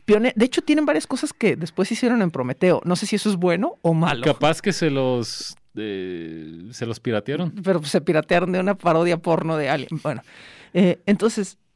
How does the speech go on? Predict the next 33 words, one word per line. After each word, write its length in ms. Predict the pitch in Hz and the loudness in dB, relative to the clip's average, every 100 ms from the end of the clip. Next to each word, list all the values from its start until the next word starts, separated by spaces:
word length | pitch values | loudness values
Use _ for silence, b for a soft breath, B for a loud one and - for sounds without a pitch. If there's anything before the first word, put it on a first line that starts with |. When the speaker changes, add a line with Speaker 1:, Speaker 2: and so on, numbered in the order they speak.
| _ _ _ - | _ _ _ -2
Speaker 1:
el 180 | 220 196 | 0 2
traje 440 | 220 233 - 214 | 4 4 2 0
del 120 | 185 | 0
robot 520 | - 190 180 180 - - | 0 -2 -2 -4 -6 -6
que 80 | 196 | -4
aparece 280 | 190 190 | -2 -2
en 60 | 208 | -2
esta 140 | 202 | -4
película 500 | 196 190 - 202 226 - _ _ _ _ _ | -4 -6 -2 0 -2 -4 _ _ _ _ _
es 220 | 226 226 254 | -4 -2 -2
un 200 | 262 240 | -4 -2
traje, 600 | 233 233 233 - 254 - _ _ _ _ _ _ | 0 2 0 -2 -4 -4 _ _ _ _ _ _
parece 320 | 202 214 - 285 | 0 0 -2 -4
ser 240 | - 247 | -2 -2
un 100 | 240 | -2
traje 320 | 220 226 - | -2 -2 0
de 100 | 214 | 0
Stormtrooper 720 | 185 - 185 214 190 202 226 254 | -2 -2 -2 0 0 0 -2 -2
de 60 | |
Star 240 | 165 - 170 | -2 -2 -2
Wars, 400 | 156 254 - _ _ _ _ _ _ _ | -2 -6 -12 _ _ _ _ _ _ _
pintado 500 | - 180 170 185 202 | 0 2 4 2 4
de 120 | 202 170 | 2 2
gris 340 | 170 180 - | 2 0 -2
con 320 | - 175 160 | 0 2 4
negro. 340 | 165 151 139 - _ | 2 0 -4 -14 _
Speaker 2:
¿Y 120 | 123 | -4
no 220 | 117 113 | 0 0
es? 280 | 131 175 - b b - | 0 -2 -10 b b 0
Speaker 1:
No 340 | 208 220 254 | 4 6 4
sé, 360 | - - 202 190 - - B B B | 0 -2 -2 -2 -10 -20 B B B
pero 180 | 196 196 | 2 2
es 140 | - | 0